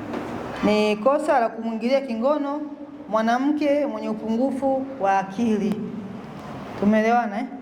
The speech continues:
Kuna wababa wengine wana hiyo tabia, anaona huyu mtu hana akili timamu.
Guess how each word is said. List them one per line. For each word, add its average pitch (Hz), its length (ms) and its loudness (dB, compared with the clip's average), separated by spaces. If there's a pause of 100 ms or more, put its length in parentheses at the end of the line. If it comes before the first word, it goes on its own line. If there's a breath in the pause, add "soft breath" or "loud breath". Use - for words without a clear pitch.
(380)
Kuna 208 160 2
wababa 277 340 4
wengine 262 580 0 (920)
wana 202 180 4
hiyo 226 180 4
tabia, 202 440 0 (180)
anaona 233 360 4
huyu 285 220 2
mtu 285 380 2 (580)
hana 233 200 4
akili 214 300 0
timamu. 185 380 -2